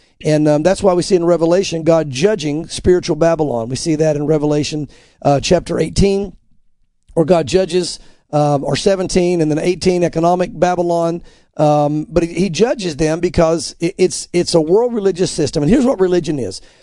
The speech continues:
There is a biblical religion. We've talked about this. It is truly taking care of widows and orphans. And again, if it's done in light of Scripture, there can be a proper usage for that word.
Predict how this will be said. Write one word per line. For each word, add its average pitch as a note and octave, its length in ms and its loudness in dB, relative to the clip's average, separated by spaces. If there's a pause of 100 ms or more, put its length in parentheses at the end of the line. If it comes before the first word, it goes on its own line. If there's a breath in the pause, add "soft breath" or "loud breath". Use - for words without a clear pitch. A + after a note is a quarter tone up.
(220 soft breath)
There G3 120 4
is C4+ 140 -2
a C4+ 60 0
biblical A3 520 0
religion. F#3 400 0
We've D#3+ 140 -6
talked F#3+ 260 0
about D#3+ 220 -4
this. B2+ 220 -6
It E3 120 -2
is D3+ 120 0
truly G#3 400 2 (200 loud breath)
taking F#3+ 200 0
care F#3 140 4
of E3 60 0
widows G3+ 280 2
and F#3+ 120 0
orphans. E3 460 -2 (100)
And D#3 120 -4
again, D#3+ 180 0
if D#3+ 100 0
it's B2+ 120 -6
done F3+ 180 2
in F3 80 -4
light E3+ 180 0
of C#3+ 120 -2
Scripture, F#3 480 -2
there E3 120 2
can E3+ 140 0
be E3 100 4
a D#3 60 2
proper E3+ 380 -2
usage D#3+ 380 -2
for D#3+ 100 -4
that D3 180 0
word. D#3 320 2